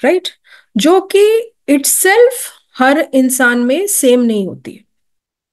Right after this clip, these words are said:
In spite of the fact कि we may be born with them, in spite of the fact that we may have the same structure, the same physical, uh,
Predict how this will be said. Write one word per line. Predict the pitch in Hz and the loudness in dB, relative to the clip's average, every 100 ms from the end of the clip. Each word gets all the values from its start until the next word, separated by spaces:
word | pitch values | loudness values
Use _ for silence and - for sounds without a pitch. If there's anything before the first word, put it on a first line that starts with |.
| _ _ _ _ - | _ _ _ _ -6
In | 233 | -6
spite | 247 269 277 | -2 -2 0
of | 330 | -2
the | 330 330 | -4 -4
fact | 269 294 - | -4 -4 -4
कि | 330 | -6
we | 294 247 262 | -4 -2 -2
may | 240 254 247 | 0 -2 -2
be | 285 | -6
born | 202 202 214 262 247 | -4 -4 -4 -4 -6
with | 214 | -6
them, | 185 170 220 370 | -6 -8 -10 -6
in | 254 226 | -4 -2
spite | 214 208 240 | -4 -4 -2
of | |
the | 240 | -4
fact | 233 202 220 | -2 -4 -2
that | 226 220 | -4 -6
we | 214 233 285 - - - - - | -4 -2 -2 -4 -20 -20 -10 0
may | 214 277 349 294 | 2 4 2 0
have | 294 311 311 - - _ - | 0 0 -2 -6 -16 _ -2
the | 240 - | -2 0
same | 294 359 359 - | 2 2 0 -2
structure, | 208 - - 175 208 269 _ _ _ _ _ - | -6 -6 -6 -6 -8 -12 _ _ _ _ _ -2
the | 226 - | 0 0
same | 294 349 339 | 0 0 0
physical, | 240 226 233 220 220 - _ _ - | -2 -2 -2 -2 -2 -6 _ _ -8
uh, | 170 165 165 170 170 - 196 | -6 -4 -4 -6 -8 -10 -12